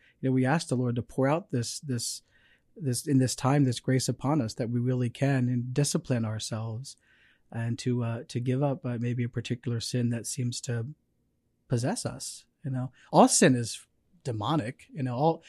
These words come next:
all sin is kind of a form of mini possession, but God's grace can, you know, in Christ conquer that. We can't do it alone, but, um, you know, but think of, uh, in Lent, I'm going to really make a concerted effort using God's grace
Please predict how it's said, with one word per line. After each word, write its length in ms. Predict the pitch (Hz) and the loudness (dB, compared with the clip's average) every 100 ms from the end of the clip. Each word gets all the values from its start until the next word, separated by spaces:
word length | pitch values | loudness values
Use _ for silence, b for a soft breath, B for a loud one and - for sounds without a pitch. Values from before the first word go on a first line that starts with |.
| B | B
all 200 | 127 147 | 0 2
sin 240 | 165 143 131 | 2 2 2
is 140 | 120 | 0
kind 160 | 131 135 | 0 0
of 80 | 117 | -2
a 80 | |
form 320 | - 139 131 127 | 0 4 6 6
of 160 | 110 | 4
mini 260 | 131 143 131 | 4 4 4
possession, 680 | 127 113 117 - 113 107 131 B B B B _ | 0 -2 -2 -2 -2 -4 -4 B B B B _
but 160 | 135 - | -8 -2
God's 240 | 131 143 | 0 0
grace 280 | - 139 139 | 0 -2 -2
can, 420 | - 147 147 165 - | 0 2 2 -2 -4
you 80 | |
know, 100 | 127 - | -6 0
in 180 | 139 139 | 0 0
Christ 460 | - 127 127 - | 0 0 -2 -6
conquer 360 | - 151 196 113 | -2 -2 0 -2
that. 200 | 107 101 147 | -2 -2 2
We 120 | 175 | 2
can't 280 | - 151 131 | 6 4 6
do 100 | 127 | 4
it 80 | |
alone, 460 | 120 123 131 143 190 B B B B - | 4 2 4 4 2 B B B B 0
but, 260 | 123 120 | 0 2
um, 300 | 123 117 117 - | 0 2 0 0
you 60 | 127 | -2
know, 220 | 117 131 160 - | -2 -4 -14 -12
but 100 | 120 | -6
think 240 | - 123 | -2 -2
of, 240 | 131 120 123 _ _ | 0 -2 -6 _ _
uh, 120 | 123 131 | -2 0
in 200 | 135 135 | 2 4
Lent, 300 | 151 202 - | 6 4 2
I'm 180 | 135 127 | 0 2
going 320 | 135 135 139 | 2 4 2
to 380 | - 143 139 131 - _ _ _ _ _ | 2 2 2 0 -6 _ _ _ _ _
really 300 | 160 147 170 | 2 6 8
make 240 | 151 131 147 | 8 6 2
a 80 | |
concerted 460 | 139 135 - 139 165 | 0 0 2 2 0
effort 320 | 127 - 139 | -2 -2 0
using 280 | 143 131 135 | 0 2 2
God's 260 | 127 135 135 | 4 0 -2
grace 440 | 123 117 123 - | -2 -2 -2 -6